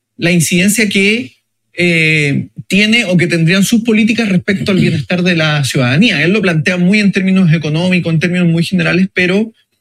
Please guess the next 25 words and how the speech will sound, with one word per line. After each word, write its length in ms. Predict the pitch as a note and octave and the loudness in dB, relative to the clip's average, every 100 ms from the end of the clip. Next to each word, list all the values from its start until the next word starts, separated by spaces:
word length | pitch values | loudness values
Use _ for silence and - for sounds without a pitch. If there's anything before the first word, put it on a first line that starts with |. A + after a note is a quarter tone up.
| _ - | _ -6
de 140 | D3+ | -2
alguna 300 | D#3+ F3 E3+ | 0 0 -2
forma 320 | C#3+ F#3 F#3 | -2 -2 0
le, 200 | F3+ D#3+ - | 0 -2 -4
le 240 | D#3+ D#3 | -2 -2
falta 260 | C#3+ E3 - | -2 -6 -6
aterrizarlo. 520 | D#3+ C3+ - - C3 | -4 -2 -2 0 2
Y 60 | C#3+ | 2
Massa 320 | E3 F3+ F#3+ | 2 0 2
en 80 | F3+ | 0
eso 200 | F3 F#3+ | 0 -4
juega 260 | F3 D#3+ | -4 0
muy 280 | D#3+ E3 D#3 | 2 2 0
bien, 480 | D#3+ F#3 G3 A3 - _ _ _ _ _ | 0 0 0 -2 -4 _ _ _ _ _
eh, 240 | D#3 D#3 D3+ | -2 0 0
en 80 | D#3+ | 0
ese 200 | D3 C#3 | 0 0
terreno. 340 | B2+ E3 A#2 | 0 0 0
Entonces 300 | A2 D3 D#3+ | -2 -2 -2
me 160 | D#3+ D#3+ | 0 0
parece 280 | D3+ D#3 F3+ | 0 -2 0
que 80 | D#3+ | -2
por 160 | D3+ D3 | 0 0
ahí 140 | D#3+ | 0
estuvieron 640 | D#3+ - E3+ E3 E3 E3 | -2 0 0 0 0 -4